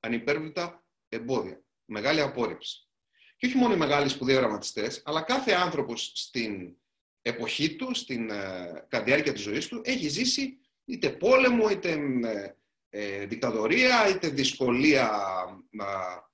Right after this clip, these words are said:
προσωπική μεγάλη. Έχει ζήσει κάτι, ε, κάποιοι περισσότερα, κάποιοι λιγότερα, το οποίο μπορούμε να πούμε ότι θεωρείται σε πρώτο επίπεδο ανυπέρβλητο.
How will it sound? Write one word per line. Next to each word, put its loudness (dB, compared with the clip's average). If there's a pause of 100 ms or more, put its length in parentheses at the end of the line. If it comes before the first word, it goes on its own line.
(260)
προσωπική 0
μεγάλη. 4
Έχει 2
ζήσει -2
κάτι, 0 (540)
ε, -6
κάποιοι -2
περισσότερα, -2
κάποιοι -4
λιγότερα, -6
το -6
οποίο -6 (1120)
μπορούμε 2
να 2
πούμε -2
ότι 0
θεωρείται 0
σε -2
πρώτο 0
επίπεδο -2
ανυπέρβλητο. -2